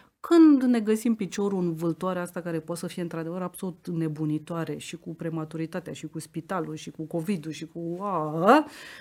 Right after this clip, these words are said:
dar când, cât de cât, cât de cât nu se mai învârte totul cu mine,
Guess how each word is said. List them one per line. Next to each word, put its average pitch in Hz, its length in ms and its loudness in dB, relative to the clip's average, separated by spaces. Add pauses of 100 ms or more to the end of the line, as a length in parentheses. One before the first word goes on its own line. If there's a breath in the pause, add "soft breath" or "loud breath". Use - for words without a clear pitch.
(160 loud breath)
dar 185 220 -4
când, 226 540 2 (100)
cât 277 260 0
de 202 140 2
cât, - 500 -6
cât 240 300 0
de 180 140 -2
cât 185 120 -6
nu 185 80 -4
se 180 160 -6
mai 165 160 -2
învârte 160 380 -4
totul 165 280 -10
cu 156 120 -14
mine, 233 580 -4